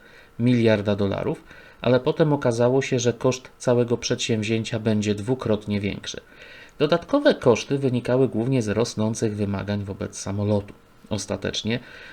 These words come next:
zadecydowano o ponownym wstrzymaniu projektu. Jednocześnie Samsung, Daewoo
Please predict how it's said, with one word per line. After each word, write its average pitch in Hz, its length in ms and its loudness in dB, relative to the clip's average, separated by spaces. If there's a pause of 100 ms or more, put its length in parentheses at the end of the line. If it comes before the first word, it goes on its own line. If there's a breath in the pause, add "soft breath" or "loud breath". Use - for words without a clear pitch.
(100)
zadecydowano 104 840 -2
o 104 80 -4
ponownym 110 500 0
wstrzymaniu 101 600 -4
projektu. 101 520 -6 (360)
Jednocześnie 113 640 -2
Samsung, 107 680 -4
Daewoo 104 560 0